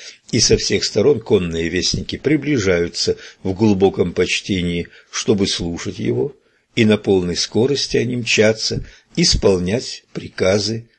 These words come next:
великой мудрости. Лама, как произошло,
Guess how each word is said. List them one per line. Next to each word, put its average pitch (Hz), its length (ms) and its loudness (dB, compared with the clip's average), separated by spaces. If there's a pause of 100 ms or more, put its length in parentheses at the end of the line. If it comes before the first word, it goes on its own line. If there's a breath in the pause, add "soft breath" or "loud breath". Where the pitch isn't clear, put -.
(140)
великой 85 600 -4
мудрости. 78 640 -6 (2250)
Лама, 117 520 2 (420)
как 160 260 4
произошло, 95 800 2